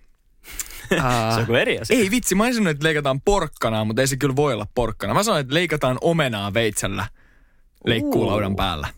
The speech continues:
Speaker 1: Uu.
Speaker 2: Ja puisella leikkuulaudalla.
Speaker 1: Omena on aika hyvä
Speaker 2: Kyllä.
Speaker 1: arvaus kyllä.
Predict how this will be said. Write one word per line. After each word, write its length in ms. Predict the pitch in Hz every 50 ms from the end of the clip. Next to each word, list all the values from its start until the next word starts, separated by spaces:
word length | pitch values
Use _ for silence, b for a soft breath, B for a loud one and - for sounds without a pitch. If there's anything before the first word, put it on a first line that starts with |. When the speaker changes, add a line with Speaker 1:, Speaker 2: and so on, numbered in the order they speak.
| - - - _ -
Speaker 1:
Uu. 540 | - 160 247 277 226 135 110 107 90 78 60 -
Speaker 2:
Ja 80 | 110
puisella 540 | - - 208 208 165 127 113 107 104 101 98
leikkuulaudalla. 760 | 98 95 98 - - - 58 55 55 - - 55 - - - - - - _ - - _ _ _ _ _ _ _ _ _ _ _ _ _
Speaker 1:
Omena 400 | - 220 294 220 143 120 107 110 110
on 60 | 113
aika 240 | 123 123 117 110 113
hyvä 240 | 110 120 123 110 95
Speaker 2:
Kyllä. 160 | 87 101 104
Speaker 1:
arvaus 360 | 98 95 92 87 85 98 - -
kyllä. 220 | - 80 71 101